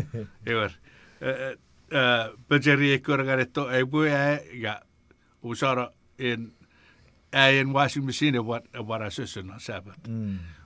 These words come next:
Speaker 2: Usun met, eh, eh, raren sapan no man, eh, rejare gis men non abaru.
Speaker 1: Mm.
Speaker 2: Pun,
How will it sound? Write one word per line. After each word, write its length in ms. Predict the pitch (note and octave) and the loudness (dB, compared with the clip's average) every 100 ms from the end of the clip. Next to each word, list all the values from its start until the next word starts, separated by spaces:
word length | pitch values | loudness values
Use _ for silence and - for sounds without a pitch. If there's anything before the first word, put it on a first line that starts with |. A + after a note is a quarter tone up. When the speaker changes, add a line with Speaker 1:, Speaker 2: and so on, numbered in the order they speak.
| - | -2
Speaker 2:
Usun 640 | D3+ C#3 - F#3 E3 D3+ - | 0 0 6 8 8 2 -8
met, 400 | D3+ D#3 D3+ B2+ | 0 2 2 0
eh, 240 | - C3+ C#3 | -2 0 0
eh, 220 | D3 C#3 | 2 2
raren 480 | C3 B2+ B2 A#2+ A2+ - _ _ _ | 2 0 0 -2 -4 -14 _ _ _
sapan 720 | - D3+ D3 - - D3+ C#3+ | 0 4 4 2 2 4 2
no 240 | C#3+ C#3+ C#3+ | 0 2 2
man, 540 | C#3 C3+ C#3+ D3 C#3 | 0 4 4 4 0
eh, 160 | - B2+ | -4 -2
rejare 560 | A#2+ A2+ A#2+ A#2 A2 | -2 -2 -2 -4 -4
gis 300 | G#2 G#2 - A#2+ | -8 -10 -10 -16
men 380 | A#2+ G#2+ A2 G2+ | -12 -10 -10 -10
non 160 | G#2 G2 | -12 -12
abaru. 480 | G#2 F#2+ G2 G2 F#2+ - - | -12 -12 -12 -14 -14 -16 -10
Speaker 1:
Mm. 500 | G2+ G#2 G2+ F#2+ F2+ E2+ D#2+ - _ _ - - - - - - | -6 -4 -6 -8 -10 -14 -18 -20 _ _ -20 -20 -20 -20 -20 -4
Speaker 2:
Pun, 320 | C#3+ D#3 D3 | 6 6 6